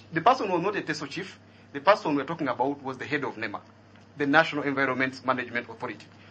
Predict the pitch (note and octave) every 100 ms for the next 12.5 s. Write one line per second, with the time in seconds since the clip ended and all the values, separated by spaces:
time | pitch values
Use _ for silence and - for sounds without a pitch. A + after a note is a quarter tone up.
0 | - E3 G3+ - F3+ - - D#3+ D3 C3+
1 | - A#2 A#2 A2 G#2+ - - - - C3
2 | F3+ G3 C#3+ C3 D3+ C#3+ A2 A2 A#2+ G#2+
3 | G2+ G2+ G#2 G2+ - - - C#3 C#3 -
4 | C3+ F#3 F3 A#2+ A2 A2+ A#2 G#2+ G2+ A2
5 | A2 C#3+ C#3 A2 A2+ G#2+ G2 G2+ G#2 G2
6 | - - - C3 - - B2 G2+ - -
7 | - - - - - F3 C4 E3+ E3 E3
8 | B2+ A#2+ A2 C3 B2 A2+ F#3 G3 D#3 D3
9 | B2 G#2+ B2+ A2+ G#2+ - C#3 G3 G3 A#2
10 | - B2 G2+ - - - B2 A#2+ D3 C#3+
11 | - G#2+ A2+ F#2+ - E3+ E3+ B3+ C#4+ G3
12 | C#3+ D#3 D#3 A2